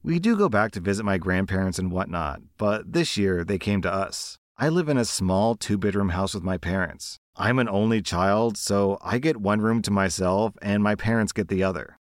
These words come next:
There isn't enough space for my grandparents, plus my uncle and his wife and kids.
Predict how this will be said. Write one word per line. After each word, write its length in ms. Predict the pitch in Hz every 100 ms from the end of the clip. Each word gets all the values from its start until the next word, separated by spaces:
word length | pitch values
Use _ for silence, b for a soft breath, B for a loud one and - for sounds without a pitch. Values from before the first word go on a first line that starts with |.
| _
There 180 | - 131
isn't 300 | 131 127 127
enough 300 | 147 139 131
space 320 | - 104 113 -
for 100 | 110
my 180 | 110
grandparents, 840 | 95 98 107 110 120 123 123 120 -
plus 320 | - 135 -
my 160 | 120 110
uncle 340 | 127 107 107
and 140 | 101
his 120 | 101 87
wife 260 | 101 98
and 120 | 98
kids. 520 | 87 98 98 - -